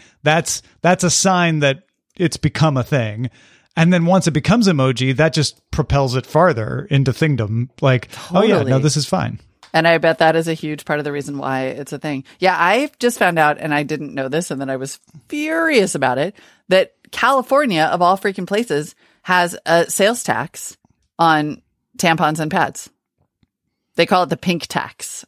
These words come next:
Speaker 2: Like, it exists in lots of, which is just, you know, like, stop calling it shit like that, and then maybe we can actually have a real conversation about it. But yeah, like, that's
Speaker 1: Uh-huh.
Speaker 2: absurd.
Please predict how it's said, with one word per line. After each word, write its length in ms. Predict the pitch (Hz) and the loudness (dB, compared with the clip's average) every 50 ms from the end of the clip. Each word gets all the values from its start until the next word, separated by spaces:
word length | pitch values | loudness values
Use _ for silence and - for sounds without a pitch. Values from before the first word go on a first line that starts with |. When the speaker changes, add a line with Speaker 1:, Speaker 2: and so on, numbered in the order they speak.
| _ - | _ -2
Speaker 2:
Like, 200 | - 165 170 - | 0 0 2 2
it 60 | - - | 4 4
exists 320 | - - 175 175 160 - | 4 4 4 4 4 2
in 120 | 185 165 | 2 2
lots 220 | 160 160 156 151 - | 2 2 2 2 0
of, 140 | 156 139 147 | -2 -2 -2
which 140 | 139 127 135 | -4 -2 -2
is 180 | 135 135 - | -4 -4 -4
just, 340 | - - 139 127 - - - | -2 -2 -2 -2 -4 -6 -4
you 100 | - 143 | -4 -2
know, 200 | 127 123 123 - - | 0 0 -2 -2 -2
like, 220 | 139 131 120 - 127 | -2 -2 -2 -4 -8
stop 420 | - - - - 123 117 - - | -8 -4 -2 -2 -2 -2 -4 -10
calling 280 | - - 123 123 120 131 | -6 -4 -2 0 0 0
it 120 | 143 - | 0 -2
shit 160 | - 156 - | -2 -2 0
like 160 | - 147 147 - | 0 -2 0 2
that, 240 | 160 160 160 - | 2 0 0 0
and 120 | - 131 131 | 0 0 0
then 140 | 131 127 127 | 2 2 2
maybe 500 | 127 127 123 123 123 123 123 123 - - | 2 2 2 2 2 2 2 0 0 -2
we 160 | 135 143 127 | -2 -4 -2
can 120 | - 113 | 0 0
actually 300 | 120 131 135 - 143 139 | 0 0 0 0 2 2
have 100 | 151 160 | 2 4
a 40 | 170 | 4
real 140 | 175 175 175 | 4 2 2
conversation 500 | - 185 170 175 175 185 175 175 - 185 | 0 -2 -2 -2 -2 -4 -4 -4 -2 0
about 180 | 180 180 185 196 | 2 2 2 2
it. 120 | 190 - - - - - - | -2 -6 -10 -18 -20 -10 0
But 80 | - 180 | 2 2
yeah, 80 | 175 147 | 4 4
like, 140 | 135 139 131 120 117 - _ _ | 2 -2 -6 -8 -12 -20 _ _
that's 280 | - 156 160 156 - 139 | 0 2 4 4 6 4
Speaker 1:
Uh-huh. 80 | 139 156 | 4 2
Speaker 2:
absurd. 840 | 151 135 - - - - - - 156 147 147 131 - 80 80 - | 0 -2 -6 -6 -6 -4 -4 -4 -2 -2 -2 -2 -4 -8 -14 -18